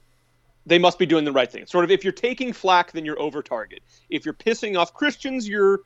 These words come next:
doing the right thing. If you're pissing off people that have normal fam-, the, the nuclear family structure, then you're doing the right thing. If you're pissing off people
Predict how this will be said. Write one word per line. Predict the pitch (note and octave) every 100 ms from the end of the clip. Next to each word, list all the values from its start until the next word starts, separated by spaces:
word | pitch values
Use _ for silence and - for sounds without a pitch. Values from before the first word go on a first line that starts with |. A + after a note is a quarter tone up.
| _
doing | F3 F#3 F3+
the | D#3+
right | D3+ C3+
thing. | C3 G2 - _
If | - -
you're | C#3 C3+ C3 - _ _
pissing | F3+ E3 F3 D#3+
off | D#3 D#3 -
people | - E3+ E3+ E3 D3
that | D#3 D#3 -
have | - D3+ D3 C#3+ - _ _ _ _ _
normal | C3+ C#3+ D#3+ E3
fam-, | D#3 F3 F#3
the, | D3 C3+ -
the |
nuclear | D3+ G3 - F#3+
family | - G#3 A3
structure, | A3 A#3 A#3+ - C4+ - -
then | F#3
you're | F3+
doing | D#3+ F3 D#3+
the |
right | C#3+ C3+ -
thing. | G#2+ F2+ _ _
If | D3
you're | C#3 B2+
pissing | F3 E3+ E3+
off | D#3+ D#3
people | F3 E3+ E3+ E3 D#3+